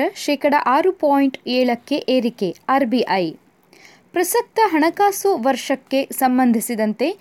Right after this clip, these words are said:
ಚಿಲ್ಲರೆ ಹಣದುಬ್ಬರ ಪ್ರಮಾಣವನ್ನು ಭಾರತೀಯ ರಿಸರ್ವ್ ಬ್ಯಾಂಕ್ ಪರಿಷ್ಕರಿಸಿದೆ. ಹಣದುಬ್ಬರ ದರವು ಶೇಕಡ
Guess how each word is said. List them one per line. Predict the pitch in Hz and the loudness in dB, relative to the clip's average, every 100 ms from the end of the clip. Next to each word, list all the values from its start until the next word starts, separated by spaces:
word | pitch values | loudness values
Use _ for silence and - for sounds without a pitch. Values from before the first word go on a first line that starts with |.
| - - _ | -16 -20 _
ಚಿಲ್ಲರೆ | - 415 453 415 | 2 4 4 4
ಹಣದುಬ್ಬರ | 370 320 330 339 269 330 | 2 2 2 2 2 2
ಪ್ರಮಾಣವನ್ನು | 320 285 247 240 247 233 226 339 - - _ 220 | 2 0 2 2 2 0 0 -2 -6 -20 _ -4
ಭಾರತೀಯ | 247 285 339 - 403 415 | 0 2 2 2 4 4
ರಿಸರ್ವ್ | 302 220 285 269 | 2 2 2 0
ಬ್ಯಾಂಕ್ | 233 214 226 240 | 0 0 0 -2
ಪರಿಷ್ಕರಿಸಿದೆ. | - 269 277 - 262 247 - 185 180 - - - - - | -2 0 0 -2 -2 -2 -4 -2 -2 -4 -20 -20 -20 -6
ಹಣದುಬ್ಬರ | 302 381 427 415 427 415 381 | 0 2 4 2 2 2 4
ದರವು | 302 254 277 | 2 2 0
ಶೇಕಡ | 294 311 302 | -2 -2 0